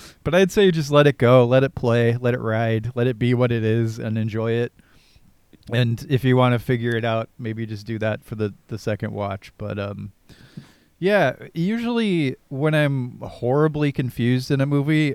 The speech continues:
I'm not having fun. But with this one, I was having fun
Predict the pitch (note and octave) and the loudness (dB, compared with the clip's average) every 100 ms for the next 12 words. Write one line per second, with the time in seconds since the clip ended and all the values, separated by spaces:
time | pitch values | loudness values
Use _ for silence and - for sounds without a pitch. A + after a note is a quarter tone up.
0 | - A#2+ A#2 A#2 A#2 A#2+ A#2+ A2+ - A2 | -4 -4 0 -2 0 -2 -2 -4 -4 -4
1 | A#2 B2+ _ _ _ _ _ _ _ - | -2 -6 _ _ _ _ _ _ _ -4
2 | B2+ B2 C3 B2+ C3+ - C#3 C#3+ C3+ A#2+ | -4 -4 -6 0 0 2 0 2 0 0
3 | B2 A#2+ A2+ A#2+ A#2 A#2 G#2 A#2 A2+ A2 | 0 0 0 0 2 -2 -2 0 0 -2
4 | A2+ | -6